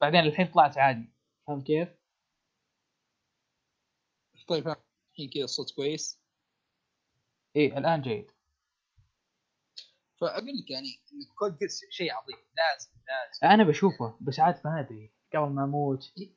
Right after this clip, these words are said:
Speaker 2: هو،
Speaker 1: بموت
Speaker 2: هو
Speaker 1: قبل ما
Speaker 2: شوف،
Speaker 1: أشوفه.
Speaker 2: ترى بي-، بينزل
Speaker 1: بوصي
Speaker 2: له ثلاث
Speaker 1: عيالي.
Speaker 2: أفلام.
Speaker 1: إيه،
Speaker 2: بينزل
Speaker 1: سمعت
Speaker 2: له ثلاث
Speaker 1: الأفلام.
Speaker 2: أفلام.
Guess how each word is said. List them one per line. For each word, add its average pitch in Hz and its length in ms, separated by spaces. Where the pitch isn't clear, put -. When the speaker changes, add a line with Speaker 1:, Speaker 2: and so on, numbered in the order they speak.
Speaker 2:
هو، 135 60
Speaker 1:
بموت 147 340
Speaker 2:
هو 139 60
Speaker 1:
قبل 139 80
ما - 20
Speaker 2:
شوف، 131 140
Speaker 1:
أشوفه. 135 480
Speaker 2:
ترى 160 220
بي-، 156 140
بينزل 165 380
Speaker 1:
بوصي 165 120
Speaker 2:
له 151 60
ثلاث 139 120
Speaker 1:
عيالي. 143 340
Speaker 2:
أفلام. 143 240
Speaker 1:
إيه، 185 100
Speaker 2:
بينزل 165 200
Speaker 1:
سمعت 185 160
Speaker 2:
له - 60
ثلاث 151 120
Speaker 1:
الأفلام. 151 300
Speaker 2:
أفلام. 170 360